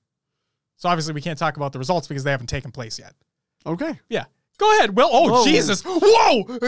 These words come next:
Speaker 1: <laughs>
Speaker 2: Josh almost spilled his water all over, uh, the mixer.
Speaker 1: That would have been terrible.
Speaker 2: Let's get, let's get
Speaker 1: Let's
Speaker 2: through
Speaker 1: just say it didn't ha-, it didn't
Speaker 2: Okay.
Speaker 1: happen, so
Speaker 2: All right.
Speaker 1: we don't have to worry about it. It's fine.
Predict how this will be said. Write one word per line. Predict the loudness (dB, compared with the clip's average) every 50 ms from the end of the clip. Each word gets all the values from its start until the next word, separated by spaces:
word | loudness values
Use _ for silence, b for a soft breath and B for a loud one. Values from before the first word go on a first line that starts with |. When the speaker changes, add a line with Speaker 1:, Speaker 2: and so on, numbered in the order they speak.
| 0 0 -2 -2 -6
Speaker 1:
<laughs> | -10 -12 -16 -18 -20 _ _ _
Speaker 2:
Josh | -2 0 0 2 2
almost | 2 0 0 -2 -2
spilled | -2 -2 0 0 0 0 -2
his | -2 -2 0 0 -2 -2 -4 -8
water | -6 -2 0 0 2 2 2 0
all | 0 0 -2 -2 -2
over, | -4 -2 -2 -2 -2 -2 -2 -4 -6 -10 _ _
uh, | -8 -8 -6 -8 -10 -12 _ _ _
the | _ -12
mixer. | -10 -8 -8 -8 -8 -8 -8 -8 -6 -2
Speaker 1:
That | 0 0 0 0 0
would | 0 0 2 2
have | 2 0 -2 -2
been | 0 0 0 0 0 -2 -4 -6 -8 _ _ _ _ _
terrible. | -10 -6 -2 -2 0 0 -2 -4 -6 -8 -14 -18 _ _ _ _ _ _ _ _ _ _ _ _ _ _ _ _ _ _ _ _ _ _ _ _ _ _ _ _ -10
Speaker 2:
Let's | -10 -4 -2
get, | 0 0 2 2 2
let's | 0 0 2
get | 2
Speaker 1:
Let's | 2 2 2
Speaker 2:
through | 0
Speaker 1:
just | 0 0
say | 0 -2
it | -2 -2
didn't | -4 -4 -4
ha-, | -4 -4
it | -2 -2
didn't | 0 0 0 2
Speaker 2:
Okay. | 0
Speaker 1:
happen, | 0 0 -2 -4 -6
so | -4 -4 -4
Speaker 2:
All | -2 -2
right. | -2 -2 0
Speaker 1:
we | 2
don't | 2 0
have | 0 -2
to | -2
worry | -2 0 0
about | 0 -2 -4 -4
it. |
It's | -6 -4
fine. | -4 -4 -4 -4 -6